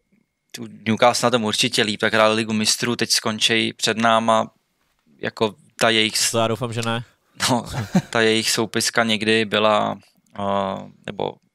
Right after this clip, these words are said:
Speaker 1: jako byla, vlastně musel chytat i Karius chvíli, že jo, jo, tož prostě, eh, se ti zraní oba dva golmani, teď tady koukám, že mají zraněný tři stopery, Botman vlastně toho taky moc neodehrál,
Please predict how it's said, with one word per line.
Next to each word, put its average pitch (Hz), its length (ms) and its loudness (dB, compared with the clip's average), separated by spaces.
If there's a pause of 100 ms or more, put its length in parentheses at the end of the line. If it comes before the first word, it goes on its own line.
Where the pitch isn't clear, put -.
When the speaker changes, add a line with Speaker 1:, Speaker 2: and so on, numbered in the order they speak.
(540)
Speaker 1:
jako - 200 -10
byla, 101 320 0 (320)
vlastně 104 260 -2
musel 110 260 0
chytat 117 260 0
i 113 60 -4
Karius 110 460 2
chvíli, 107 400 -4
že 98 100 -12
jo, 98 160 -8
jo, 50 240 -8
tož - 300 -8
prostě, - 540 -6 (720)
eh, 98 260 -10
se - 120 -10
ti 110 100 -2
zraní 104 260 -2
oba 101 200 -2
dva 104 140 0
golmani, 104 480 -2
teď 104 140 -4
tady 107 180 -2
koukám, 107 340 -4
že 107 80 -4
mají 104 160 0
zraněný 107 400 -2
tři - 160 -6
stopery, 110 460 -2
Botman 107 340 -4
vlastně 107 280 -4
toho 113 140 0
taky 101 240 -4
moc 117 180 -6
neodehrál, 117 580 0